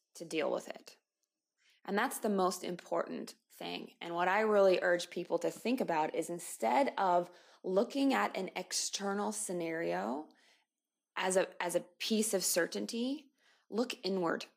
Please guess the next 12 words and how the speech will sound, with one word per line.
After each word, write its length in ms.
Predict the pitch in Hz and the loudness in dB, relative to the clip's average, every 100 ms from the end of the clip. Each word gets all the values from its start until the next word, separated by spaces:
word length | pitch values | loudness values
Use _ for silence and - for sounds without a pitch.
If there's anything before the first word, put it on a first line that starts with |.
| _ _ _ _ _ | _ _ _ _ _
for 120 | 190 | 0
your 100 | 170 | 2
certainty. 680 | 160 - - - - - - _ _ _ _ _ _ _ _ _ _ _ _ _ _ _ _ _ _ _ _ _ _ - - - _ | 2 0 -2 -6 -12 -12 -14 _ _ _ _ _ _ _ _ _ _ _ _ _ _ _ _ _ _ _ _ _ _ -20 -20 -20 _
Decide 460 | 226 220 254 277 277 | 0 2 4 4 4
how 160 | 240 | 4
you 340 | 208 180 240 277 | 4 4 2 4
choose 840 | - - 214 214 175 165 - - _ _ _ _ | 2 0 2 2 2 0 -4 -8 _ _ _ _
to 260 | - - 202 | -4 2 4
react 560 | 185 185 180 190 - - | 6 8 6 4 -2 -10
and 100 | 175 | -8
to 200 | 190 170 | -4 -4
respond 840 | 165 - 185 180 175 165 170 | -4 -4 0 2 4 2 0